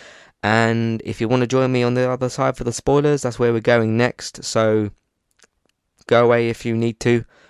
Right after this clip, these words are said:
or stick around if you wanna hear the spoiler talk. This is your,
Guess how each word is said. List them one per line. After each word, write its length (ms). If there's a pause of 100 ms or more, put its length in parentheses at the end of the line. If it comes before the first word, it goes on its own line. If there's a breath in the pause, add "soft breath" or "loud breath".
or 220
stick 260
around 340
if 140
you 80
wanna 240
hear 220
the 80
spoiler 400
talk. 320 (600 loud breath)
This 160
is 100
your, 240